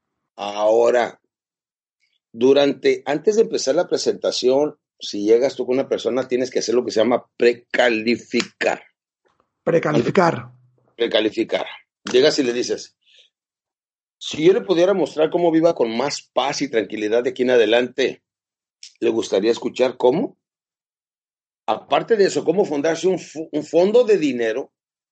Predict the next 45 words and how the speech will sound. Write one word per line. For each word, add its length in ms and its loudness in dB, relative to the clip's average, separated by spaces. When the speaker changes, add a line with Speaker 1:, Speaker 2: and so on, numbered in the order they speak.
Speaker 1:
para 240 -4
si 120 -10
usted 260 -2
no 100 0
alcanza 500 2
lo 80 -4
que 80 -6
usted 240 -4
quiere 280 -2
para 320 -2
su 180 -14
niño, 500 2
para 140 -4
su 100 -12
familia, 560 2
este 380 -2
fondo, 600 0
este 240 -2
fondo 260 -2
que 80 -8
es 80 -6
como 160 0
una 120 4
entidad, 480 -2
si 140 -14
usted 220 -8
le 80 -2
llega 160 4
a 40 -12
pasar 260 2
algo, 220 2
Dios 160 0
no 140 -2
lo 100 -2
quiera, 340 0
este 220 -2
fondo 240 0
se 140 -2
lo 100 2
va 80 2
a 60 -4
proveer 560 -2
a 40 -10
su 140 -14
familia. 500 -10